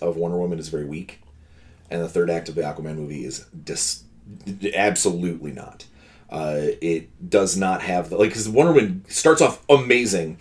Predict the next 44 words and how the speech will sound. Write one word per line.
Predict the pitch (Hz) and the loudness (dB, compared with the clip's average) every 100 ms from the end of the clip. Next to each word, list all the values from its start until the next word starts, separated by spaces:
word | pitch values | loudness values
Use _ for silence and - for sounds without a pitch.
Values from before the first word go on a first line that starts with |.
| - - - - | -20 -20 -20 2
hits | 143 139 | 2 4
that | 139 117 | 2 2
crescendo, | - 110 110 113 | 0 2 2 6
hits | 104 104 | 6 6
that | 104 | 2
middle | 95 104 110 | 4 4 4
spot, | - - 101 113 - | 0 4 6 6 0
and | 104 | -2
is, | 95 90 - - - - - _ _ _ - - | 0 -2 -4 -10 -20 -20 -20 _ _ _ -20 -12
you're | 135 123 120 120 | -10 -2 2 6
waiting | 120 123 127 120 | 8 8 4 2
for | 113 110 | 6 6
it | 107 | 6
to | 101 98 | -2 -4
just | 95 95 | -4 -4
keep | - 131 120 | -2 -2 2
on | 117 107 | 2 4
getting | 113 104 | 4 4
awesome, | 101 104 113 110 | 4 2 0 0
and | 92 | 0
then | 98 | 0
it | 104 | 4
really | 101 98 | 6 6
kind | 98 | 2
of | 92 | -4
falls | - 95 87 | 2 2 2
flat | - 95 90 | 0 2 2
at | 82 | 0
the | 80 78 | -6 -8
end. | 67 - - - - - - | -10 -16 -20 -20 -20 -20 -4
And | 87 87 | -2 0
Aquaman | 87 92 85 | 0 -2 -2
doesn't. | 82 - - - - - - - - | -4 -8 -10 -18 -20 -20 -20 -16 -6
Uh, | 76 73 73 | -4 -2 0
it | 78 80 76 - 82 82 85 | 2 2 0 -2 -2 -2 0
gets | 95 - | 0 2
there | 90 | 0
and | 85 78 | 0 0
stays | 80 78 | -2 0
there | 85 82 | 2 0
and | 80 | 0
doesn't | 80 78 85 | -4 -4 4
go | 127 | 4
anywhere. | 101 - | 4 -4